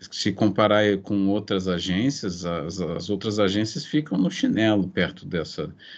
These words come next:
dessa produção normativa. Ela é uma, é uma potência de produção normativa, né? Pouca gente sabe que a Anvisa ocupa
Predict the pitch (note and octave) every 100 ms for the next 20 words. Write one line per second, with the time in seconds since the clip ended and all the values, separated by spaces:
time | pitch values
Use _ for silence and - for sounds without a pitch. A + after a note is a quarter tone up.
0 | - - F2+ - F2+ F#2+ F2 - F#2+ F2
1 | E2 E2+ D2+ - D#2 D2+ E2 G#2 C3+ C#3
2 | G2 D#2 F2+ F#2+ G#2 - C3+ - G#2+ A2
3 | - D2+ - F2+ D#2 - E2 D#2+ D#2 D2
4 | D#2 - E2+ D2 D#2 F2+ F#2 - G#2 G2+
5 | G2 F#2+ - G2 G2+ A2 C3 F#2+ - -
6 | - G2+ F#2+ G2 G#2+ - - F#2+ A2+ G2